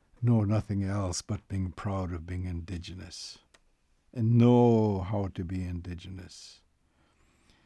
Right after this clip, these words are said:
That we're, our words are about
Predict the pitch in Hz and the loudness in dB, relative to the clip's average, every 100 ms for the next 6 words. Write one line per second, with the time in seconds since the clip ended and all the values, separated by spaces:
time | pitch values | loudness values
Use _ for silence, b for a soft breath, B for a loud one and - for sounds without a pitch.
0 | b _ 104 95 - 101 95 87 - _ | b _ -10 -8 -6 -4 -4 -6 -10 _
1 | _ _ _ _ _ - 98 95 98 117 | _ _ _ _ _ -10 -6 -4 0 4
2 | 110 101 92 98 92 87 92 90 | 4 2 0 -4 -4 -4 -6 -8